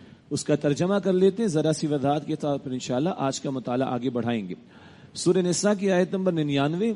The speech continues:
اس سے قبل ہجرت کا تذکرہ چل رہا تھا اور آگے اللہ تعالیٰ نے ارشاد فرمایا، فَأُولَئِكَ عَسَى اللَّهُ أَن يَعْفُوَ عَنْهُمْ،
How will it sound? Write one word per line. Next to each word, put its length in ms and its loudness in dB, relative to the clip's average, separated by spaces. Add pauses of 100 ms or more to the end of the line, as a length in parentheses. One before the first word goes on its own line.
اس 120 -4
سے 260 0
قبل 300 4 (220)
ہجرت 380 2
کا 120 0
تذکرہ 380 0
چل 180 0
رہا 180 2
تھا 220 0 (360)
اور 300 4 (380)
آگے 260 4
اللہ 160 4
تعالیٰ 260 2
نے 60 2
ارشاد 340 -2
فرمایا، 420 2 (480)
فَأُولَئِكَ 880 4
عَسَى 360 0
اللَّهُ 480 0
أَن 80 -2
يَعْفُوَ 600 0
عَنْهُمْ، 440 0